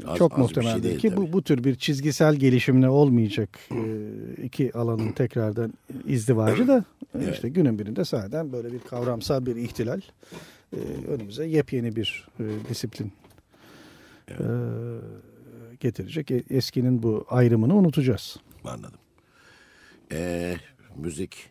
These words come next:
Speaker 2: Heh, sen, şey, doğru.
Speaker 1: Evet,
Speaker 2: Fazla
Speaker 1: bir
Speaker 2: konuştun.
Speaker 1: müzik arası. Yok, yok. Bir müzik arası vermeden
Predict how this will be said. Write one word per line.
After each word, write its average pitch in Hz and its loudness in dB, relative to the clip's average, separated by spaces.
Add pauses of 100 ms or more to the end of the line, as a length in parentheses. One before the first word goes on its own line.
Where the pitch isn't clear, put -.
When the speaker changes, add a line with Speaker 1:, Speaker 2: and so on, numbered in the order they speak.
Speaker 2:
Heh, 131 -20 (180)
sen, 120 -14
şey, 107 -2 (260)
doğru. 113 2 (240)
Speaker 1:
Evet, 127 -2
Speaker 2:
Fazla 107 0
Speaker 1:
bir 85 -4
Speaker 2:
konuştun. 98 -6
Speaker 1:
müzik 101 -4
arası. 92 -6
Yok, 127 -2
yok. 117 -4
Bir 90 -6
müzik 87 -6
arası 90 -6
vermeden 85 -4